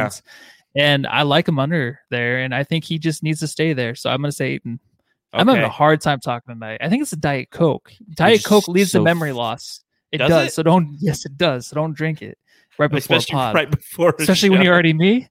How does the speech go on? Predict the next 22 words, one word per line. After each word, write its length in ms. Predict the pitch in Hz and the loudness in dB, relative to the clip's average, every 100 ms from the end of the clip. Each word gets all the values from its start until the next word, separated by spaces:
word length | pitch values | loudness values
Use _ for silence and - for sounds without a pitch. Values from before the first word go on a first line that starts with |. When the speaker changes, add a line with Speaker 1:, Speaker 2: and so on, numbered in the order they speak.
| - | -8
Speaker 1:
<laughs> 80 | |
when 160 | 240 220 | -2 0
you're 80 | 220 | 2
already 160 | 226 202 | 0 -2
me 120 | 214 | -4
and 80 | 190 | -4
I 80 | |
forget 300 | 175 175 160 | -6 -6 -6
everything, 440 | 156 185 202 220 220 _ _ _ _ - | -4 -4 -6 -8 -10 _ _ _ _ -6
don't 180 | 160 156 | -4 -4
drink 160 | 151 | -6
Diet 160 | 127 143 | -6 -8
Speaker 2:
Well, 60 | 131 113 | -8 -12
Speaker 1:
Coke. 60 | - _ _ _ _ | -14 _ _ _ _
Speaker 2:
well, 140 | - 151 | -6 -6
you, 100 | 135 | -6
you 180 | 151 170 | -4 -2
look 220 | 180 226 | -2 -2
at 80 | 202 | 2
offensive 540 | 165 - 156 143 120 | 2 2 -2 -4 -6
rebounds, 720 | 117 110 104 101 101 110 - _ _ _ | -4 -2 -2 -2 -4 -8 -18 _ _ _
and 460 | 117 117 117 113 | -4 -2 -2 -4